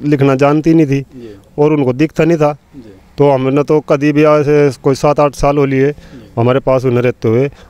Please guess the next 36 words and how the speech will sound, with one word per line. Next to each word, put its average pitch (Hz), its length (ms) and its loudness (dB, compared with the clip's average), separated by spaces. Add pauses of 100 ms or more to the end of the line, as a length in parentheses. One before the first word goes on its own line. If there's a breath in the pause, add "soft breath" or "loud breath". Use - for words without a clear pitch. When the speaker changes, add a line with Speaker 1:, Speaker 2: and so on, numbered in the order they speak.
Speaker 1:
आज 131 160 0
तक 139 160 -4
हमने 123 200 -2
कोई 147 200 -4
ऐसा 160 180 -4
नहीं 156 100 -2
देखा 139 260 0
जो 123 120 2
कोई 135 200 0
उनके 123 140 0
पास 127 300 -2 (120)
आया 123 180 0
हो, 123 160 0
भीड़ 117 240 -2
लगी 120 240 -2
हो, 117 100 2
"भाई 117 100 0
मेरा 117 180 -2
तागा 120 340 -4
बना 120 200 -2
दे, 117 120 -4
मेरा 117 180 -2
तबीज 113 360 -2
बना 113 260 -2
दे।" 113 180 -2 (480 loud breath)
नहीं 123 200 0
जी, 87 100 -10 (160)
ऐसा 135 200 -4
कोई 131 160 -4
कुछ 123 200 -10
नहीं 107 100 -4
था। 117 100 -2
वो 123 120 2
तो 127 160 -4
सिर्फ 123 260 -4
अपना 123 340 0